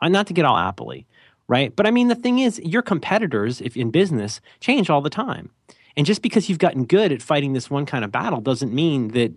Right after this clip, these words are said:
you know, you might just be punching a wall at that point. Everything changes. Con-, seriously, guys, read Heraclitus. It's really good. Parmenides, not so into it. But Heraclitus, he's the guy who says that everything is change.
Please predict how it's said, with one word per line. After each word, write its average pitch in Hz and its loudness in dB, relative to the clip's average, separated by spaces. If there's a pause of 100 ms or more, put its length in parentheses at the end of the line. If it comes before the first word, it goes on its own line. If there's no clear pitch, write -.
you 135 -2
know, 123 2
you 127 2
might 151 2
just - -12
be 139 0
punching 139 -2
a 113 0
wall 104 0
at 90 -8
that 87 -2
point. 80 -8 (320)
Everything 202 2
changes. 175 -2
Con-, 175 -2
seriously, - 0
guys, 120 0
read 170 0
Heraclitus. 120 -4
It's 127 -14
really 98 -8
good. - -20 (640)
Parmenides, 233 2 (160)
not 220 -2
so 233 0
into 196 2
it. 98 -4
But 156 2
Heraclitus, 220 2
he's 226 0
the - -8
guy 202 2
who 202 4
says 254 0
that 143 0
everything 170 -2
is 160 -6
change. - -8